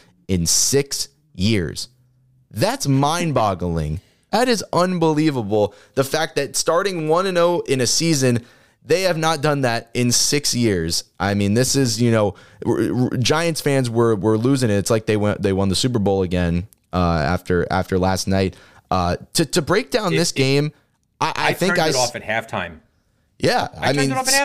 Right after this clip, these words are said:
Speaker 2: halftime
Speaker 1: so
Speaker 2: thinking
Speaker 1: did I.
Speaker 2: it was,
Speaker 1: It was
Speaker 2: it was gonna be a blowout.
Speaker 1: They, they couldn't, you know, they couldn't even get a first down. I mean, the Giants' offense was, was looking like, you know, the same thing as last year. But I said if the,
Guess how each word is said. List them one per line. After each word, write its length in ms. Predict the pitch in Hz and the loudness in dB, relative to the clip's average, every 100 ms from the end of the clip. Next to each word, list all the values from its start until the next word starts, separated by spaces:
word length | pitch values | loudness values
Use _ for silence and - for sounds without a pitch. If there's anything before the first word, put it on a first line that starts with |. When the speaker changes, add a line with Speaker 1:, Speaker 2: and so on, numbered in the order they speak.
| 277 | 0
Speaker 2:
halftime 100 | 254 | 0
Speaker 1:
so 80 | 185 | 2
Speaker 2:
thinking 60 | |
Speaker 1:
did 60 | 208 | 2
I. 160 | 240 113 | 2 2
Speaker 2:
it 80 | 127 | 2
was, 120 | 151 | 0
Speaker 1:
It 20 | |
was 40 | |
Speaker 2:
it 20 | 220 | -2
was 100 | 208 | -4
gonna 120 | 240 | -2
be 60 | 233 | -2
a 40 | |
blowout. 540 | 190 226 233 127 - _ _ | 0 0 0 -2 -6 _ _
Speaker 1:
They, 140 | 131 | -2
they 140 | 131 165 | 0 0
couldn't, 340 | 208 190 175 | -2 -4 -2
you 100 | 165 | 0
know, 100 | 160 | 2
they 100 | 160 | 2
couldn't 160 | 156 165 | 0 -2
even 120 | 160 | 0
get 100 | 160 | 0
a 60 | 151 | 0
first 280 | 156 151 | 0 -2
down. 300 | 151 185 104 | -2 -2 0
I 60 | 92 | 0
mean, 160 | 92 95 | 0 0
the 80 | |
Giants' 340 | 85 110 117 110 | 2 2 2 2
offense 360 | 110 110 104 | 0 0 -4
was, 160 | 104 95 | -4 -2
was 160 | 101 101 | -2 0
looking 260 | 110 107 | 0 0
like, 260 | 101 98 - _ | 0 0 -4 _
you 120 | - 101 | -2 2
know, 100 | 98 | 2
the 100 | 92 | 2
same 220 | 107 98 | 0 0
thing 160 | 104 | 0
as 120 | 98 85 | 0 0
last 320 | 95 95 - | 0 0 -2
year. 180 | 92 87 - - - | -2 -2 -10 -10 -2
But 220 | 185 - - _ _ _ | -2 -2 -14 _ _ _
I 160 | - 156 | -4 -4
said 240 | - 175 | 0 2
if 140 | - - | 2 0
the, 160 | 131 | -4